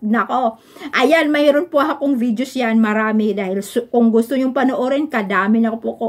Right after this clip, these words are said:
kadami ko na pong videos. Two hundred, more than two hundred forty na ang videos ko. So, mayroon yon. Kaya, mm, nanay na niya, yung sumusugod-sugod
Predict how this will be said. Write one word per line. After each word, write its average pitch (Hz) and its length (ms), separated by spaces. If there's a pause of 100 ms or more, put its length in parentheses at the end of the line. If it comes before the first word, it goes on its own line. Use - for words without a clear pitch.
(280)
kadami 226 480
ko 254 80
na 247 160
pong 240 240
videos. 220 400 (400)
Two 262 240
hundred, 240 400
more 240 220
than 247 180
two 233 80
hundred 233 320
forty 240 560
na 196 240 (300)
ang 220 180
videos 208 480
ko. 202 160
So, 233 240
mayroon 233 560
yon. 208 420 (420)
Kaya, 247 560
mm, 320 400
nanay 254 480
na 269 80
niya, 320 400
yung 269 80
sumusugod-sugod 262 800